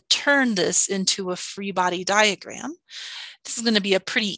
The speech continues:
easy change. We're gonna want to free the body from that support. So down here, note that the support hasn't been shown, it, it is, has, has been removed from that drawing, but we do wanna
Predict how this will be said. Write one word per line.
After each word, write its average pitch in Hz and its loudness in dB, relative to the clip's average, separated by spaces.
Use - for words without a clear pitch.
easy 262 4
change. 208 4
We're 202 2
gonna 196 0
want - -2
to - 0
free 269 2
the 226 4
body 190 4
from 240 4
that 196 4
support. - 0
So - -2
down 226 0
here, 190 -2
note 214 2
that 190 -4
the 190 -2
support - 0
hasn't 320 4
been 180 -2
shown, 175 -2
it, - -6
it 202 4
is, 196 0
has, - -2
has 185 -2
been 180 -2
removed 220 0
from 190 0
that 185 0
drawing, 175 -4
but 185 6
we 190 -8
do 226 0
wanna 208 2